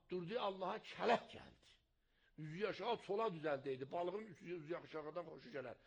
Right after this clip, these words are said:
Düşəydi üzü aşağıya, balıq çıxanmaydı. Gələydi, tutaydı. Allaha deyirlər ki, "Biz şənbə tutmamışıq ki. Yet şənbə tutmuşuq da." Allaha sən hoqqa gələsən.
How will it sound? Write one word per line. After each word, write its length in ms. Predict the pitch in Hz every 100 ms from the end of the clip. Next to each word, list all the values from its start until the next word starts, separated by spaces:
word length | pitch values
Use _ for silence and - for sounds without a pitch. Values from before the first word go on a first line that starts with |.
| - -
Düşəydi 380 | - - 208 208
üzü 180 | 196 185
aşağıya, 480 | 185 - 165 160 185
balıq 240 | 180 175
çıxanmaydı. 540 | - 147 131 120 107 101 - _ _ _ _
Gələydi, 400 | - 143 180 180
tutaydı. 500 | 165 - 208 196 175 160 185 - - - _ -
Allaha 300 | - 139 131
deyirlər 400 | 143 147 135 143
ki, 100 | 135
"Biz 80 | 135
şənbə 380 | - 139 107 104
tutmamışıq 640 | - 120 113 113 - - -
ki. 140 | - 98 113 - - - _ _ _ _ _ _ _
Yet 220 | 117 139 120
şənbə 400 | - 120 87 85
tutmuşuq 480 | _ 87 87 101 104 139
da." 140 | 135 135 113 - _ _ _ _ _ -
Allaha 520 | 175 208 208 220 233
sən 280 | 240 247 415 -
hoqqa 300 | 220 - 185
gələsən. 560 | 277 151 131 - 143